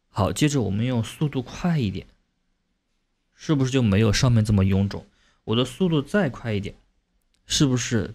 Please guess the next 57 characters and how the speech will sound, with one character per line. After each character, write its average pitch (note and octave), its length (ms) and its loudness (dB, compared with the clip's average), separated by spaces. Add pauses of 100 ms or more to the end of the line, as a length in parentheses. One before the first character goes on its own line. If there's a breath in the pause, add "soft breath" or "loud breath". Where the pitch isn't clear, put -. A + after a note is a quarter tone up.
笔 G2+ 160 -4
画 G2+ 160 -4
的 A2 100 2
边 C3+ 320 2
缘 G2 200 2
就 A#2 100 0
更 C3 240 4
顺 D#3 260 2
畅 F#2+ 240 -4
一 F#2 60 -4
些？ - 220 -10 (420 soft breath)
那 E3 120 -4
我 A#2 100 0
速 F3+ 160 -8
度 E3+ 120 0
再 A3+ 440 0
快 C3 220 -6
一 A2+ 120 -2
点， G#2+ 180 -14 (680)
大 G#2+ 80 -6
家 A2+ 100 -4
看 C3+ 160 -2
一 B2+ 40 -6
下， A#2+ 260 -10
更 E3+ 180 2
快， - 300 -10 (1300)
出 F3+ 200 2
现 E3 160 0
了 B2+ 80 0
什 A#2 200 -2
么 A2+ 120 0
效 B2 220 2
果？ F2+ 220 -4
越 C#3+ 120 2
来 G#2+ 120 4
越 A2 100 2
快， - 240 -8 (480 soft breath)
出 D#3 320 -4
现 C#3+ 180 -6
了 A2+ 80 -2
这 G#2 120 -2
种 G2 160 -6
飞 C3 340 0
白 G#2 260 -2
的 G#2+ 80 0
效 G#2 240 0
果， F2 200 -4
有 G2+ 160 2
没 G2 140 4
有？ F#2+ 180 2 (1160 soft breath)
这 F#3+ 200 2
个 B2+ 120 2
是 A#2 220 -2
同 G#2+ 640 -2
等 A2 240 0
水 E2 380 -4
分、 - 300 -4